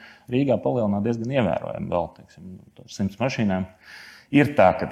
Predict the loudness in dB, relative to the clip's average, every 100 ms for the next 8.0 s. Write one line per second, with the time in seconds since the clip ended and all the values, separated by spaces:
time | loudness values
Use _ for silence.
0 | -2 -2 0 2 4 4 2 -2 -2 2
1 | 2 2 0 -2 -4 0 2 2 2 4
2 | 6 4 4 4 4 2 2 2 2 2
3 | 2 2 0 -4 -6 -4 -4 -6 -8 -10
4 | -6 -6 -6 -6 -2 -2 -4 -8 -14 -14
5 | -14 -14 -8 -4 -2 0 0 -2 -6 -8
6 | -6 -4 -2 -2 -4 -8 -4 -6 -6 -2
7 | 0 0 -2 2 2 2 0 -6 -8 -8